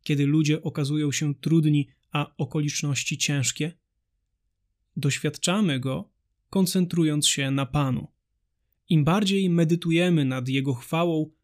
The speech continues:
mocą, mądrością, łaską, wiernością, sprawiedliwością, cierpliwością i gorliwością do przynoszenia nam odkupienia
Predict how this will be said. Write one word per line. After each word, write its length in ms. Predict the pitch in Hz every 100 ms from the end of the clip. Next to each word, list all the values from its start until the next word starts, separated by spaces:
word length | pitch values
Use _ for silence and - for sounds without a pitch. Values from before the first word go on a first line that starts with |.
| _
mocą, 500 | 147 170 170 160 151 _ -
mądrością, 680 | 151 139 160 - - 143 - _ -
łaską, 540 | 160 - - 156 147 _ -
wiernością, 720 | 151 147 139 170 - 156 143 -
sprawiedliwością, 1080 | - - 190 196 160 156 143 151 - 143 135 _ _ -
cierpliwością 920 | 180 180 175 147 151 147 - 139 - 165
i 160 | 143
gorliwością 840 | 139 147 165 147 156 143 - - - _ _ _
do 240 | 143 143 143
przynoszenia 580 | - 151 147 190 175
nam 160 | 156 151 -
odkupienia 840 | 156 - 131 170 170 131 160